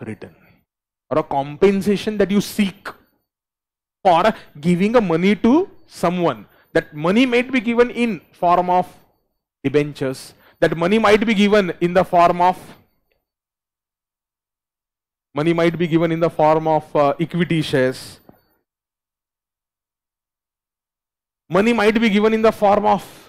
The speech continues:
preference shares. Money might be given in the form of loan.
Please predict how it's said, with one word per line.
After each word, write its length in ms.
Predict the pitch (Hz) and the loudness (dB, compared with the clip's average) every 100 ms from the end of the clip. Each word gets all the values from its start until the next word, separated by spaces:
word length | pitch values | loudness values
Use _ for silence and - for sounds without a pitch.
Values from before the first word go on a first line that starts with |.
| _ _ _ _ _ _ _ _ _ _ _ _ 127 | _ _ _ _ _ _ _ _ _ _ _ _ -8
preference 440 | 135 - 233 208 | -6 -6 -8 -8
shares. 640 | - 127 101 - - _ _ _ _ | -12 -16 -16 -20 -20 _ _ _ _
Money 180 | 135 170 | -6 -2
might 180 | 175 175 | 0 -2
be 80 | 170 | -4
given 200 | 160 170 | -4 -4
in 60 | |
the 80 | 170 | -6
form 240 | - 160 | -4 -4
of 160 | 175 - | -6 -4
loan. 640 | 160 156 180 208 143 123 | 0 4 4 4 0 -10